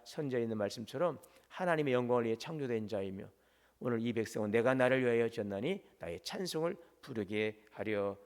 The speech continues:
함이라." 이 영적인 삶, 바로 예배자의 삶, 이것이 정말 우리에게 주시는 놀라운 하나님의 창조의 목적이며 또 구원의 목적이며 또 하나님의 그 창조 안에서 살아가는 인간의 가장 복된 자리가 바로,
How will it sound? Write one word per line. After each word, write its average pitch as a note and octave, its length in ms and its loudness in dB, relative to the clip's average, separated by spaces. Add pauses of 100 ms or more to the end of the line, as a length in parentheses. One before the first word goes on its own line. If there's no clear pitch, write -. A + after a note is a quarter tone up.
(120)
함이라." G2+ 640 -6 (300)
이 D3 100 -8
영적인 D3 760 -2
삶, - 260 -12 (260)
바로 B2 240 -2
예배자의 C#3 680 2
삶, - 140 -12 (160)
이것이 F3+ 400 -4 (240)
정말 A#2+ 260 -2
우리에게 A2+ 300 0
주시는 B2+ 360 -6
놀라운 G#2+ 300 -2
하나님의 A2+ 500 -2 (220)
창조의 D3 400 -2
목적이며 G#2 640 -6 (280)
또 B2 140 -4
구원의 C#3+ 420 2
목적이며 B2+ 680 -4 (340)
또 D3+ 380 4 (140)
하나님의 D3 720 2 (500)
그 C#3 520 2
창조 D#3 320 0
안에서 A2 220 2
살아가는 B2 600 0
인간의 B2+ 380 -2
가장 - 360 -10
복된 C#3+ 520 -2
자리가 G2+ 340 -6
바로, A#2+ 360 -2